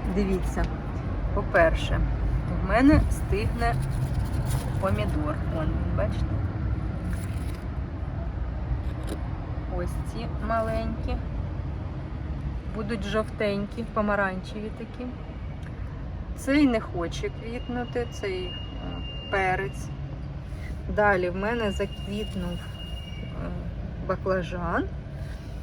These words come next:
і огірки. Я давно не бачила огірків, котрі, ну, типу, мають заопилюватися, щоб виростати огірками. Не знаю, чи з отих двох щось виросте,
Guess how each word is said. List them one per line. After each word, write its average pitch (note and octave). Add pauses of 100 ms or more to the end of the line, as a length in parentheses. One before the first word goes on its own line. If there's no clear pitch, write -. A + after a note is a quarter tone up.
(300)
і C4
огірки. G#3 (2250)
Я G#3+
давно A3
не F3
бачила E3+
огірків, F#3+ (100)
котрі, C4 (140)
ну, F#3+
типу, G3
мають G#3+ (100)
заопилюватися, F#3
щоб F3 (140)
виростати F3+
огірками. F3+ (540)
Не A3
знаю, G3+
чи G3+
з F#3
отих G3+
двох F#3+ (280)
щось G3
виросте, A#3+